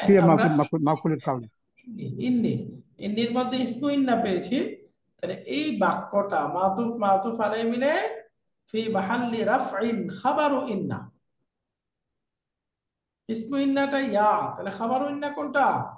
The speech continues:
Speaker 2: এই যে এই পুরা বাক্যটা, এই পুরা বাক্যটা হচ্ছে খাবারু ইন্না।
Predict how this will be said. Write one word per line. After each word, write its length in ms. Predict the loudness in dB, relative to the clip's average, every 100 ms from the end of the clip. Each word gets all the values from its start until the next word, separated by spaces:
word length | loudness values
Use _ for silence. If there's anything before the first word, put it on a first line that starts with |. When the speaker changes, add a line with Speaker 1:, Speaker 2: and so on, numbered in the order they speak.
| -20 _ _ _
Speaker 2:
এই 100 | -10 -10
যে 60 | -6
এই 60 | -6 -4
পুরা 180 | -2 0 -2
বাক্যটা, 440 | -4 -8 -10 -12 -16 _ _ _ _ _ _ _ _ -10
এই 100 | -8
পুরা 180 | -2 -2 0
বাক্যটা 340 | -2 -4 -4 -4
হচ্ছে 180 | -4 -4
খাবারু 260 | -2 -2 -2 -4
ইন্না। 180 | -8